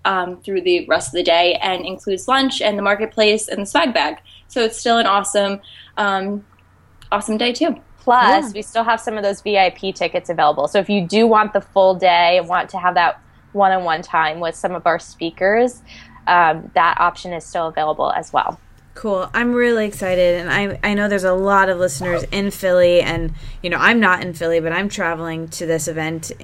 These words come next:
Speaker 3: with, and, you know, my best friend Simi's coming with me and it's gonna be fantastic. We're so excited. So I, I highly suggest traveling, and I highly suggest if you live there, you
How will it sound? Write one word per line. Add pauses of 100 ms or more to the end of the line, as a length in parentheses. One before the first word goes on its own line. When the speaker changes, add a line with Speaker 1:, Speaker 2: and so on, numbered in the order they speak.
(120)
Speaker 3:
with,
and,
you
know,
my
best
friend
Simi's
coming
with
me
and
it's
gonna
be (100)
fantastic.
We're (500)
so
excited.
So
I,
I
highly
suggest
traveling, (360)
and
I (100)
highly
suggest
if
you
live
there,
you